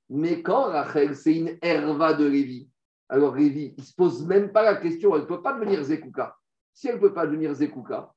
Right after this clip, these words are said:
Lévi, il n'a qu'une femme devant lui, c'est qui ? C'est Léa. Et Léa, c'est la tante de sa femme, de sa, la sœur de sa mère, il n'y a aucun problème. Et,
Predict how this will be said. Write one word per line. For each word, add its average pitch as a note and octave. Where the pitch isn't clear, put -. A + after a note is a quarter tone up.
Lévi, D#3
il F#3
n'a D3
qu'une G3+
femme D#3
devant C3+
lui, G3
c'est D3+
qui ? D3+
C'est C#3+
Léa. G#2+
Et D#3
Léa, C#3+
c'est D#3
la D3
tante E3
de C#3
sa C3+
femme, C3
de D#3
sa, D#3+
la E3
sœur E3+
de D3+
sa C#3
mère, C#3
il D3
n'y -
a E3+
aucun D#3+
problème. A#2
Et, F#3+